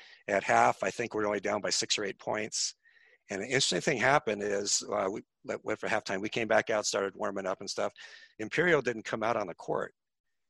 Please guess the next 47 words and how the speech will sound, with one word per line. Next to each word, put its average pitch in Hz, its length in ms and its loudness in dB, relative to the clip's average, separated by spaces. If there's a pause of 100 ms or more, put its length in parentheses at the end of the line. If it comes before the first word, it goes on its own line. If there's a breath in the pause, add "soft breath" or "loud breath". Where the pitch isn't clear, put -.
In 101 100 -6
fact, 120 180 0
the 110 60 0
referees 123 340 4
had 113 100 2
to 98 80 -2
go 101 140 0
get 110 260 2
'em 92 300 -2
'cause 98 160 -4
it 95 40 -2
was 92 140 -2
time 107 180 -2
to 92 60 -2
start, 117 300 2
and 98 100 -8
they 113 80 2
hadn't 104 260 -2
come 113 140 -4
out 95 80 2
of 85 60 -6
the 92 60 -6
locker 107 320 0
room 87 120 -10
yet. 90 220 -8 (580 soft breath)
And 104 140 -6
so 104 300 4 (760 loud breath)
the 101 300 2 (280)
official 120 360 0
went 107 100 0
and 98 60 -4
got 120 240 6
'em, 101 100 2
and 101 80 -2
they're 104 140 2
like, 92 240 0 (100)
"Oh, 117 180 0
we 98 100 -4
didn't 110 140 -6
know 104 140 -4
the 90 80 -14
ti-," - 180 -4
I 117 80 2
don't 120 80 6
know 110 80 2
what 98 120 0
their 92 180 -2